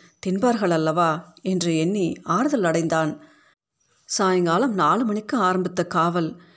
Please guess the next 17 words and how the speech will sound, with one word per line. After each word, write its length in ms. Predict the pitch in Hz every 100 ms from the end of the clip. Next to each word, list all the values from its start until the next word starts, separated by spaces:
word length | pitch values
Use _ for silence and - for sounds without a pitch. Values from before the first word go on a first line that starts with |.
| _ -
இரவு 420 | 175 180 180 165 156 170 -
ஏழு 340 | 180 175 226
மணி, 520 | 196 170 165 160 - -
எட்டு 320 | 165 - 262
மணி, 460 | 185 165 160 - -
ஒன்பது 380 | 185 226 302 262
மணி 280 | 202 180 196
ஆகியும் 440 | 165 165 175 160 165 -
முடியவில்லை. 560 | 165 185 220 170 160 160 - - _ _ _ _
முத்துவுக்கு 560 | 226 - 330 214 208 196 170 - -
அந்த 320 | 175 175 165
ஐந்து 340 | 165 277 294
மணி 420 | 226 185 185 180 185
ஐந்து 340 | - 175 190 165
யுகமாய் 540 | 160 190 247 262 254
இருந்தது. 500 | 170 170 165 165 - - _ _ _ _ _
"ஏது, 640 | 147 160 190 165 175 170